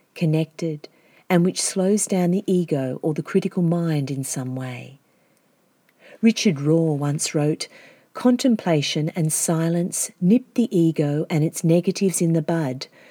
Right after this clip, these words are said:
by teaching you how to watch and guard your very thoughts and feelings, but from a place of love and not judgment."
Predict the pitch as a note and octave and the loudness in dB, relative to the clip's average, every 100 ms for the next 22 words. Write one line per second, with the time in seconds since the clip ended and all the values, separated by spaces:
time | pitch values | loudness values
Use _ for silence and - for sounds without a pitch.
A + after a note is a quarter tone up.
0 | - - F#3 F3+ A3+ A3 A#3+ A3 A3 E3+ | -14 -4 -2 0 0 2 2 4 4 2
1 | F3 D#3+ D#3 D3 D#3 G#3 - - F3+ D#3 | -2 -2 -2 0 -2 -2 -6 -4 -2 0
2 | D#3 D#3 E3 D#3+ D#3 C3+ C#3+ D#3 E3+ F3+ | 0 0 0 0 -2 0 0 0 0 -2
3 | E3 D3 - - D#3 D3 D3 C#3 B2+ B2 | -2 -2 -2 -4 -4 -2 -2 -2 -6 -10
4 | B2+ - - - _ _ _ _ _ _ | -10 -10 -10 -18 _ _ _ _ _ _
5 | - G3 - - G3+ F3+ E3 - F3+ F3 | -2 -2 -2 -2 0 0 0 0 0 2
6 | F#3 E3 F3 E3+ C#3+ C#3 D#3 _ _ _ | -2 0 0 0 -2 -4 -8 _ _ _
7 | _ E3 D#3+ D#3 D#3 - - - D3 C#3+ | _ -2 2 2 0 -6 -8 -4 -2 -4
8 | - C3 A#2+ - | -6 -8 -10 -16